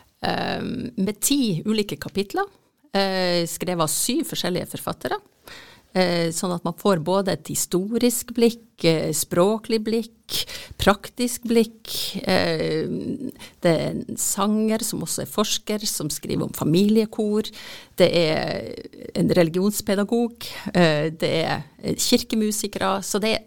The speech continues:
det er ulike, eh, aspekter av det å synge salmer, eh, og, ja, både salmene som fenomen, men også sangen i forhold til det å synge salmer.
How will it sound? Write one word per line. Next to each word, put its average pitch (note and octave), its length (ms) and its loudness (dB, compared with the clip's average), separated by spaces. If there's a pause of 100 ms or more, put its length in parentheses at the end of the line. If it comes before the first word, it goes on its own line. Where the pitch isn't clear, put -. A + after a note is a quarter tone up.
(120)
det - 160 -10
er G3 280 0 (440)
ulike, F#3+ 1000 2 (320)
eh, - 240 -6 (240)
aspekter - 580 -6
av D#3+ 100 -6
det F#3 200 -4
å E3+ 40 -6
synge G#3 960 -2 (280)
salmer, E3 680 0 (420)
eh, E3+ 160 0 (160)
og, F3+ 360 2 (380)
ja, F3+ 60 -2
både G3+ 400 -2
salmene F3+ 460 0
som D#3+ 320 -4
fenomen, E3 380 -4
men - 100 -4
også - 280 -6
sangen - 760 -2 (400)
i - 60 -2
forhold - 320 -6
til D#2+ 100 -4
det - 100 -6
å - 80 -6
synge - 180 -4
salmer. - 360 -4